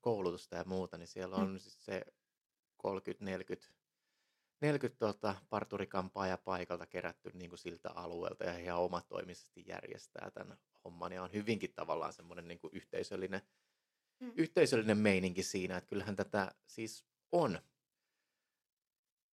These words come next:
Speaker 2: Mut sit kuitenkin meidän maassa on aika monta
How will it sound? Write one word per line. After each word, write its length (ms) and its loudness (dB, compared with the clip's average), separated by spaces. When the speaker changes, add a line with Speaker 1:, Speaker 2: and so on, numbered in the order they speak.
Speaker 2:
Mut 140 2
sit 200 4
kuitenkin 380 8
meidän 280 6
maassa 480 4
on 60 6
aika 160 6
monta 300 6